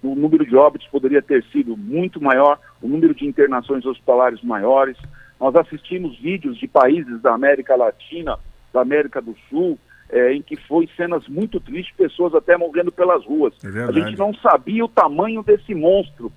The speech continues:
Speaker 2: É, sim.
Speaker 1: que, é, iria chegar no Brasil. Já, mas já lá no dia onze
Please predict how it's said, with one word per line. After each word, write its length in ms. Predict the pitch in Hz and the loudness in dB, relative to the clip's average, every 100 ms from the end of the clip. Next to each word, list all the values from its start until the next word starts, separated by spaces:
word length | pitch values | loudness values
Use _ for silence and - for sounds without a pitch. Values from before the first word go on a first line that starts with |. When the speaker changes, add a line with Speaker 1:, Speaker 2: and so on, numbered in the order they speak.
| - | -14
Speaker 2:
É, 60 | 92 | -14
sim. 180 | - | -6
Speaker 1:
que, 340 | 98 156 170 - _ - 160 - | -4 -2 -4 -8 _ -8 -8 0
é, 300 | 143 143 - | 2 2 0
iria 320 | 156 190 214 | -4 2 2
chegar 360 | 185 175 156 165 | 2 0 0 0
no 80 | 160 | 2
Brasil. 380 | 165 151 123 117 | 2 2 0 -6
Já, 100 | 135 | -4
mas 240 | 160 147 | -4 -2
já 160 | 165 196 | 0 0
lá 140 | 214 | -2
no 100 | 214 | -4
dia 180 | - 175 | 0 0
onze 400 | 156 208 262 | 0 0 -2